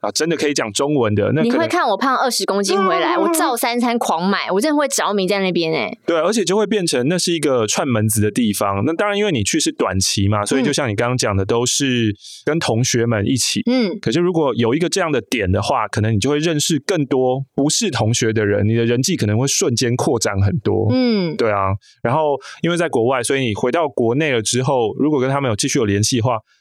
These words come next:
Speaker 1: 这就是人脉啊。
Speaker 2: 真的欸，
Speaker 1: 对啊。
Speaker 2: 我只能再出发一次了。不是，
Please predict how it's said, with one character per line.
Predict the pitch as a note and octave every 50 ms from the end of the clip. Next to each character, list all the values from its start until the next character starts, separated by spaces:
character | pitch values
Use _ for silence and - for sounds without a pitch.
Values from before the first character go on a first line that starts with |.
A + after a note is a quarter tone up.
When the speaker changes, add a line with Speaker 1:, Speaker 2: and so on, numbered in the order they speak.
| _ _ _
Speaker 1:
这 | - - D4 B3+ G#3+
就 | - A3+
是 | G3 - G3 D#3
人 | C#3 C3+ A#2+
脉 | C3 C#3+ F3 F#3+ F3 C#3+ B2 A#2+
啊。 | A#2 G#2+ F#2+ F#2 F2+ F2+ -
Speaker 2:
真 | - E4+ F#4 F#4+ G4+
的 | G#4 G4+ F#4 D#4+ C#4+
欸， | C4 A#3+ A3 G#3 F#3+ F3+ E3+
Speaker 1:
对 | D#3+ E3+
啊。 |
Speaker 2:
我 | G3
只 | F3+ E3
能 | E3
再 | - D4
出 | C#4 - C#4
发 | C4 C#4 C4 A#3+
一 | G#3 G3
次 | - - A#3+ A3 F#3+
了。 | D#3+ A#2 G2+ E2 - - - - -
不 | -
是， | E4+